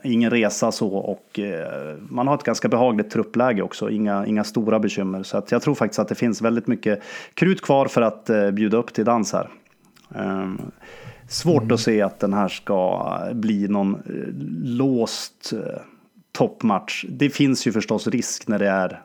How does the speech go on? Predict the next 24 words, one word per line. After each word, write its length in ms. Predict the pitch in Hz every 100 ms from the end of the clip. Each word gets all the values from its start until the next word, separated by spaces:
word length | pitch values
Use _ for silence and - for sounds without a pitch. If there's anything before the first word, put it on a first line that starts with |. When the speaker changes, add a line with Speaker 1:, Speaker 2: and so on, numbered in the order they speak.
| -
Speaker 1:
eh, 220 | 165 -
det, 260 | 117 110 101
det 240 | - 117 104
tabelläget 760 | - 113 101 104 95 92 98
vi 80 | 120
har. 340 | 120 131 95 - - - - -
Men, 360 | 113 104 101 101
eh, 200 | 95 92 - 120
som 160 | -
sagt 240 | 107 107 -
var, 180 | 95 -
Trabzonspor 840 | - 113 - 110 208 202 196 - - _
är, 400 | 113 101 95 95
eh, 140 | 95 90 95
väldigt 520 | 110 110 101 101 - -
måna 360 | 131 113 104 101
om 140 | 98
att, 260 | 92 - 107
eh, 320 | 98 92 95
forcera 420 | - 110 107 98
framåt. 400 | 98 104 95 92
Så 140 | - 104
att, 220 | - -
eh, 100 | 95